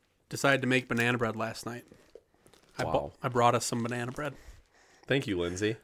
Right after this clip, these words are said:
Speaker 1: Banana bread at work? <laughs>
Speaker 2: Hell yeah.
Speaker 1: <laughs> Hell yeah. Oh. Let's get a little smell.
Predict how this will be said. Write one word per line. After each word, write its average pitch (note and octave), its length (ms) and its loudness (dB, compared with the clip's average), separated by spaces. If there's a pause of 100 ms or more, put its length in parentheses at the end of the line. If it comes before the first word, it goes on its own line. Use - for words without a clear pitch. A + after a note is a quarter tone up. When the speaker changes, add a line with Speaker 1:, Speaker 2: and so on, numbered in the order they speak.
Speaker 1:
Banana C#3+ 280 10
bread D3+ 200 10
at C3+ 80 8
work? C3+ 400 8 (340)
<laughs> - 380 -12
Speaker 2:
Hell D#3+ 320 12
yeah. B2+ 560 8
Speaker 1:
<laughs> - 60 8
Hell - 180 12 (200)
yeah. D3 240 6 (1300)
Oh. - 500 -4 (840)
Let's - 120 -20
get C3+ 140 -6
a - 20 -4
little D3+ 160 -6
smell. - 360 -2